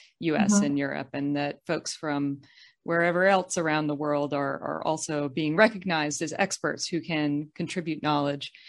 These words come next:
Speaker 1: Um, so for those kind of forward-thinking organizations,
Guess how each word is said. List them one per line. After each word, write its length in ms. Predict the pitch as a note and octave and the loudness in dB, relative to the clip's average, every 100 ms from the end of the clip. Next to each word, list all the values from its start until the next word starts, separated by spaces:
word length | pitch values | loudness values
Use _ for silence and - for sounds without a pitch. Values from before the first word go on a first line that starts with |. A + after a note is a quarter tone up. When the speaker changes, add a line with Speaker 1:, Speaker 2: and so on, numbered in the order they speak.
| - - - - _ - | -20 -18 -20 -20 _ 2
Speaker 1:
Um, 420 | F3+ F3 F3+ - | 4 4 2 2
so 180 | - B3+ | 4 4
for 180 | - | 6
those 300 | C#4 F#4 F#4+ | 8 8 6
kind 200 | - B3+ F#3+ | 6 6 4
of 100 | - | 4
forward-thinking 760 | G3+ G3+ G#3 - F3+ E3+ E3 D#3 | 4 6 4 2 -2 -2 0 0
organizations, 1160 | D#3+ D#3+ D3+ D3+ D#3+ D#3 E3 D#3 D#3 D#3+ - | 2 2 2 2 2 2 0 0 0 0 -4